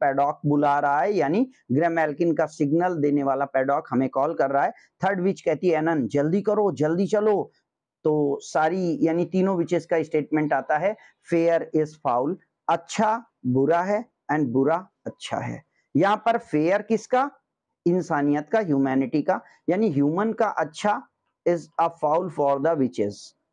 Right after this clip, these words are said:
या डार्कनेस के लिए फाउल है, and डार्कनेस का फाउल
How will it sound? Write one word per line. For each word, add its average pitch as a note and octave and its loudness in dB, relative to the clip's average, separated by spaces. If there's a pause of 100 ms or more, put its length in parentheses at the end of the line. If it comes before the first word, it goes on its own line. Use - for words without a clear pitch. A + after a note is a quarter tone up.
या D#3+ 4 (220)
डार्कनेस D3+ -2
के E3 0
लिए D#3+ 2
फाउल A2+ -2
है, F#2 -4 (320)
and G#3+ 0
डार्कनेस G3+ 0
का C4+ 2
फाउल B3 2